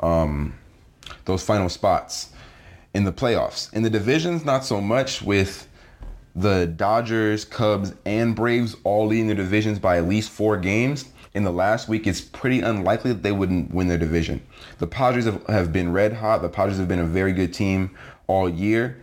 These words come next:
but they just lost, I'm pretty sure they just lost two games out of three to the Dodgers. So it's looking like the Dodgers have, are, have held strong.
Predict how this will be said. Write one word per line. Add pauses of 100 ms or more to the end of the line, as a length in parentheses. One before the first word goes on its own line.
(440)
but
they
just
lost,
I'm
pretty
sure
they
just
lost
two
games (480)
out
of
three
to
the
Dodgers.
So (300)
it's
looking
like
the
Dodgers
have,
are,
have
held
strong.